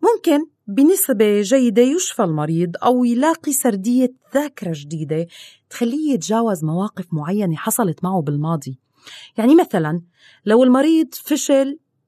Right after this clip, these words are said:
بعلاقة عاطفية سابقة ممكن يرجع من خلال إعادة السرد يسميها قصة نجاح أو تجربة وتعلم منها.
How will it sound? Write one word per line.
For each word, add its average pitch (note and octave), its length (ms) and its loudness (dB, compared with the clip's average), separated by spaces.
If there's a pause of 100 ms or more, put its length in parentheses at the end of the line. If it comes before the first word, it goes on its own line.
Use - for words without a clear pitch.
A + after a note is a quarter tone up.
(140)
بعلاقة A3 460 0
عاطفية C#3 440 -4
سابقة - 640 -14 (520)
ممكن C4+ 360 4
يرجع G3+ 420 2
من E3+ 160 -4
خلال A#3+ 500 -4 (180)
إعادة A#3+ 640 0
السرد E3+ 600 -6 (460)
يسميها G#3+ 380 2
قصة A#3 420 -6
نجاح F4 600 -4 (500)
أو D#3+ 280 -8 (340)
تجربة C#4 580 0
وتعلم G3 460 -2
منها. F4 520 0